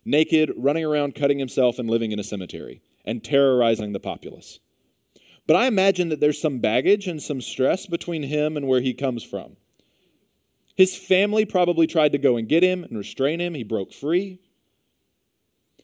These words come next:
And so he has to go back to these people and tell them that he's changed, he's different, "I'm new." Jesus doesn't take away the grief that all that experience has caused, but he does bring joy,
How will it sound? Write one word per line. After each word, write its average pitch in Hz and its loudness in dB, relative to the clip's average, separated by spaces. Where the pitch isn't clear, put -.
And 170 2
so 196 6
he 180 2
has 247 4
to 240 -2
go 190 4
back 185 0
to 180 -2
these 151 -2
people 180 -4
and 147 -6
tell 165 2
them 151 -2
that 135 -2
he's 131 -6
changed, 120 -8
he's 131 -2
different, 123 -2
"I'm 127 -4
new." 127 -2
Jesus 214 -2
doesn't 208 2
take 196 2
away 151 4
the 131 0
grief 117 -4
that 135 2
all 147 2
that 147 4
experience 127 -2
has 104 -6
caused, - -12
but 123 2
he 123 0
does 143 0
bring 151 -8
joy, 104 -8